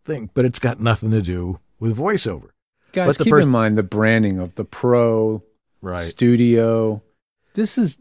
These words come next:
Speaker 2: these are just names. It doesn't mean anything. Just because you're a pro at voiceover doesn't mean you need a brand,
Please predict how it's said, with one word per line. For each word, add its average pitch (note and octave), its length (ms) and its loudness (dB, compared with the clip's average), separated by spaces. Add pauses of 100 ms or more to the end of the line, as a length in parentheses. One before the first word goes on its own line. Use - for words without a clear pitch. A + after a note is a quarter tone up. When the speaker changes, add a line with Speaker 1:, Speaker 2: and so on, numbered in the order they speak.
Speaker 2:
these G3 220 2
are G#3+ 120 4
just C3 480 0
names. G#2+ 720 -2 (640)
It - 80 -20
doesn't D#3 320 -2
mean C3+ 220 4
anything. G2+ 640 -2
Just - 280 -4
because C3 480 0
you're B2+ 260 2
a G#2 60 0
pro C3 540 2
at G#2 80 -2
voiceover G2 600 2
doesn't G#2+ 260 2
mean A2 160 2
you A2+ 80 4
need A2 200 2
a F#2+ 60 -4
brand, A2+ 520 -2